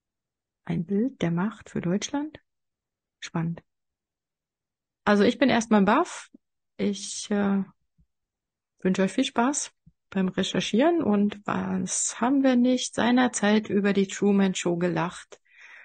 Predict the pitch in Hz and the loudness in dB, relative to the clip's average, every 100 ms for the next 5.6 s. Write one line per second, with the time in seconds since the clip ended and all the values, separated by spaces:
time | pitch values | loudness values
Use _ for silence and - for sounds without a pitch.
0 | - _ _ _ _ _ - 180 - - | -20 _ _ _ _ _ -6 -6 -8 -14
1 | - - 220 196 202 208 214 196 - - | -6 -2 0 2 2 2 2 0 -8 -18
2 | - 170 190 220 - 240 226 220 - 180 | -12 -4 -4 -4 -4 -2 -2 -2 -2 -2
3 | 185 180 180 - 190 - 208 185 165 160 | 0 -2 -4 -4 -6 -2 -2 0 0 -2
4 | 165 - 160 - 180 175 _ - 185 190 | -4 -6 -4 -4 -4 -6 _ -6 -2 -2
5 | 185 196 214 247 254 247 | -2 0 0 2 0 -2